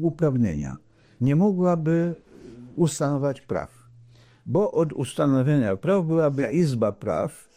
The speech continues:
która by funkcjonowała na zupełnie innych zasadach. E, po pierwsze, obowiązywałby wysoki cenzus wieku,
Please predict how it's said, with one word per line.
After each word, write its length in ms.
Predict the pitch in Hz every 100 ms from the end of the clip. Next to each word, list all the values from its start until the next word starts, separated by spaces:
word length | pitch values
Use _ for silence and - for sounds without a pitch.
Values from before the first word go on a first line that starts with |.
| - - -
która 400 | - - 202 202
by 240 | 180 156 180
funkcjonowała 880 | - 170 139 151 143 139 143 170 165
na 140 | 151
zupełnie 540 | 135 131 156 151 147
innych 420 | 113 135 127 123 107
zasadach. 680 | 104 - 90 80 82 - - - - - _
E, 60 | - 113 110 107 - - - - -
po 140 | 135
pierwsze, 680 | 123 160 180 - - 170 170
obowiązywałby 960 | - 143 135 135 127 156 160 156 147 139
wysoki 520 | 127 123 170 151 147
cenzus 560 | - 151 143 143 139 131
wieku, 600 | 143 - 92 107 175